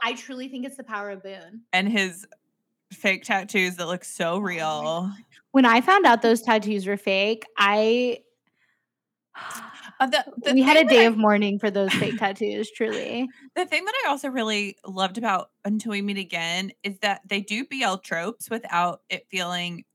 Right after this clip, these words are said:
Speaker 2: like something you've seen before, like the fact that, like, they're on a swim team, they're in a university, like, they live in the land of B L tropes, but, like, you don't feel like you've seen this before, so I think that's really interesting,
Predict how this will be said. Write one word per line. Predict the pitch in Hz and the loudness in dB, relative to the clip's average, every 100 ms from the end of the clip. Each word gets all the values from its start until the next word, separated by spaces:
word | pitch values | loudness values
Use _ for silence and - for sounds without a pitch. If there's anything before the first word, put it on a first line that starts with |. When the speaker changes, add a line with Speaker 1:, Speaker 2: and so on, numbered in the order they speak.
| _ - | _ -10
Speaker 2:
like | 165 170 160 - | -6 -4 -6 -12
something | - 180 180 175 | -6 -4 -4 -6
you've | 160 | -12
seen | - 156 160 | -14 -12 -6
before, | 190 208 226 233 247 254 - 214 | -6 -2 -2 0 0 -2 -4 -2
like | 208 202 | -2 -2
the | 214 | -2
fact | 202 190 - | -2 -2 -4
that, | - | -6
like, | 180 - | -6 -8
they're | 160 160 | -8 -4
on | 170 | -4
a | 262 | -4
swim | - 381 | -6 -10
team, | 311 220 180 | -6 -6 -6
they're | 165 | -10
in | 165 170 | -8 -6
a | |
university, | 196 240 247 285 - 220 196 180 175 170 | -6 -6 -4 -6 -6 -8 -6 -8 -12 -4
like, | 190 185 _ - _ _ | -4 -4 _ -20 _ _
they | 202 196 220 220 214 - | -14 -4 0 0 -2 -6
live | 196 202 220 | -8 -6 -4
in | 359 359 | -4 -4
the | 233 | -4
land | 196 196 202 220 220 | -2 0 0 -2 -4
of | 190 175 | -6 -6
B | 185 185 | -4 0
L | 180 175 | 0 -2
tropes, | - 160 220 - - | -6 -4 -4 -6 -6
but, | 214 - | -4 -2
like, | 190 185 214 | -4 -4 -4
you | 208 - _ _ - | -4 -6 _ _ -8
don't | 185 170 180 247 269 - _ | -2 -2 -2 -4 -6 -12 _
feel | - - 180 180 180 | -18 -8 -2 0 0
like | 175 165 185 | -2 -6 -10
you've | 170 | -14
seen | - - 165 165 | -14 -14 -12 -8
this | 185 196 | -8 -8
before, | 214 214 226 220 240 | -10 -8 -6 -2 -2
so | 247 196 | -4 -6
I | 226 | -6
think | 359 - | -10 -8
that's | 180 170 - | -6 -6 -6
really | 180 175 | -10 -8
interesting, | 165 170 175 170 - 175 170 170 | -8 -8 -10 -10 -4 -4 -4 -10